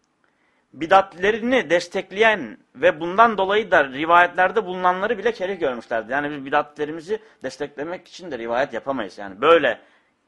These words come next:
titiz davranmışlar. Bu yüzdendir ki onlar haricilerden olduğu halde, isim veriyor şimdi,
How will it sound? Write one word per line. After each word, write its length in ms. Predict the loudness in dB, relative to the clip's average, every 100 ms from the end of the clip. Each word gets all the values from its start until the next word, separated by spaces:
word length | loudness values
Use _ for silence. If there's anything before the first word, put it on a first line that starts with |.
| _
titiz 280 | -20 -12 -6
davranmışlar. 640 | -4 -4 -8 -14 -20 -20 _ -20 -20 -16
Bu 180 | -4 -2
yüzdendir 480 | 2 4 4 4 -2
ki 120 | 0
onlar 500 | 0 4 4 2 -2 _ _ _ _
haricilerden 800 | 2 8 8 8 4 4 6 4
olduğu 420 | 6 4 4 2
halde, 400 | 6 6 6 -4 -10 _ _ _ _ _
isim 260 | -14 -6 -2
veriyor 220 | 0 0
şimdi, 320 | -4 -12 -14